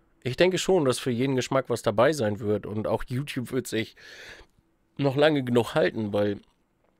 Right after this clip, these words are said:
dort auch guter Content produziert wird, natürlich, äh, für jeden individuell. Man muss bloß suchen, dann findet man das und dann sind das Top-Plattformen, die auch noch sehr lange bestehen können.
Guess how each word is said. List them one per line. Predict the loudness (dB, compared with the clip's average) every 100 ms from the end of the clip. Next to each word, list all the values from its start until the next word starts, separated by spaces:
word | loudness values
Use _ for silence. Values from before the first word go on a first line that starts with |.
| _ -14
dort | -6 -2 0 -2
auch | 0 -2 -2
guter | -2 0
Content | 0 0 -2 -4
produziert | -4 -6 -4 -6 -6
wird, | -8
natürlich, | -10 -8 -4 -4 -6 -8
äh, | -6 -6
für | -6 -8
jeden | 0 0 2 0 -2 -4 -8
individuell. | -2 0 2 6 6 6 2 -2 -4 _ _
Man | -4 0
muss | 0 0
bloß | -2
suchen, | 0 0 2 2
dann | 2
findet | 0 -2 0
man | 0
das | 0 -2
und | 0
dann | 0 0
sind | 0 0
das | 0
Top-Plattformen, | 0 -4 -2 -4 -2 -2 0 -2
die | -2 0
auch | 0
noch | -2 -4 -4
sehr | -2 2 4
lange | 2 2 2 0
bestehen | -2 -6 -6 -6 -8
können. | -2 2 4 2